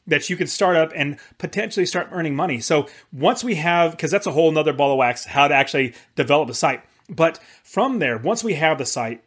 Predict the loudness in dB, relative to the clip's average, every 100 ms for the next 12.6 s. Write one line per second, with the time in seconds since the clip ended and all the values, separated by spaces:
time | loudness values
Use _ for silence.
0 | _ -6 -2 -2 2 2 2 2 0 0
1 | -4 -2 -2 -6 -20 _ _ _ -4 2
2 | 4 2 0 0 0 0 -2 0 2 0
3 | -4 -8 -6 -2 2 2 0 -6 -10 -6
4 | 0 2 2 -2 -10 _ _ _ -6 -2
5 | 0 0 0 2 0 -2 -4 -2 -2 0
6 | 2 0 0 -8 -8 -18 -20 _ _ _
7 | 0 2 2 0 0 2 0 -2 0 0
8 | 2 0 0 -4 -2 -2 0 2 2 2
9 | 2 0 -2 -6 -6 -4 -4 0 0 -2
10 | -6 -4 -2 -2 -2 -2 -2 -2 -6 -4
11 | -4 -4 -6 -6 -4 -4 -4 -4 -4 -4
12 | -4 -4 -4 -8 -10 -16